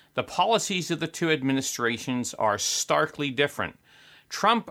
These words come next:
recognized Jerusalem as Israel's capital, moving the U S embassy to the city. He recognized Israel's sovereignty over the Golan Heights. He brokered the Abraham Accords. And bringing normalization between the United Arab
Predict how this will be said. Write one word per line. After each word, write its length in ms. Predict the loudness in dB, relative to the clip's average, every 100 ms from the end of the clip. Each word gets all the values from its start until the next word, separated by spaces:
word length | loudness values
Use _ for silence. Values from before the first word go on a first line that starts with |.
| -8
recognized 800 | 0 2 2 0 0 2 2 2
Jerusalem 600 | -4 -2 -2 -2 -2 0
as 160 | -2 -2
Israel's 460 | -4 2 2 2
capital, 600 | -2 0 0 0 -4 -6 -14 -16
moving 360 | -4 -2 0 0
the 80 | 2
U 160 | 4
S 160 | 2 2
embassy 460 | -2 0 -2 -6 -6
to 100 | -8
the 100 | -8
city. 460 | 0 0 0 -8 -10 -20 -20 -16
He 100 | -4
recognized 640 | 2 2 4 2 4 2 0
Israel's 520 | 0 0 4 2 4
sovereignty 760 | 2 2 2 2 -2 -2 -4 0
over 320 | 2 2 0
the 140 | -4
Golan 400 | 0 2 2 -2
Heights. 500 | 2 2 2 -2 -10 -12 -20 -20
He 160 | _ -6
brokered 460 | 2 2 4 2
the 180 | 0 2
Abraham 480 | 2 2 -2 0 0
Accords. 640 | -2 -2 -2 -2 -6 -10 -10 -20 -20 _ 2
And 440 | 4 6 2 -2
bringing 440 | 0 2 2 2 4
normalization 800 | 4 4 2 4 4 2 -2
between 380 | -4 -4 -2 0
the 100 | 0
United 560 | 0 0 4 4 2 2
Arab 320 | 4 4 2